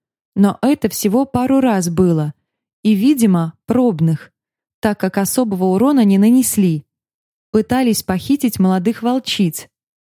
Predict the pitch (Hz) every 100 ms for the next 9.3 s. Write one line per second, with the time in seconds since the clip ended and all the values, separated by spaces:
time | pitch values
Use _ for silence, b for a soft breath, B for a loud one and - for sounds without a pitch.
0 | _ _ _ 180 190 185 - 254 277 208
1 | 202 196 175 - 233 247 220 - 196 202
2 | 196 214 233 196 165 156 147 - _ _
3 | _ _ _ 190 208 - 269 240 226 208
4 | 262 175 165 - 165 156 _ _ _ _
5 | _ 202 202 208 208 214 185 180 180 180
6 | 175 277 - 185 180 240 220 208 - 240
7 | 214 165 147 _ _ _ _ _ _ 190
8 | 190 226 - 220 240 233 214 - 233 285
9 | - 170 156